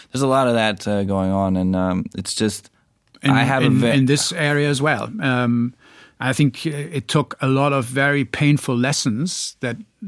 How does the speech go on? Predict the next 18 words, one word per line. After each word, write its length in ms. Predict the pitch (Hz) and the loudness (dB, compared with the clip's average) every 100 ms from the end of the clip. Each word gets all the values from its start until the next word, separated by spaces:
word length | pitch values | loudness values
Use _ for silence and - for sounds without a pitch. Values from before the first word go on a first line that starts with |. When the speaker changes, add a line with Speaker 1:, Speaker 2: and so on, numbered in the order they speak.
| 175 | -10
Speaker 2:
um, 280 | 123 120 | -10 -10
thankfully 520 | 123 147 139 143 117 123 | -6 -4 -2 0 0 -2
others 340 | 131 143 120 | -2 -2 -2
had 140 | 123 110 | -4 -4
to 80 | 123 | -2
learn. 480 | 117 113 120 170 160 _ - - - - | -2 -4 -4 -6 -6 _ -20 -20 -14 -2
And 100 | 147 | 2
it's 100 | 185 | 4
not 160 | 175 | 2
that, 160 | 156 135 160 233 | 2 -2 -6 -10
you 80 | 143 | -2
know, 40 | 131 | 2
we 200 | 135 135 | 2 0
also 300 | 147 160 127 | -2 -2 -2
ha-, 220 | 127 - - | -2 -6 -10
you 320 | 156 160 143 | -10 -8 -8
know, 60 | - | -6
ev-, 180 | 135 | -8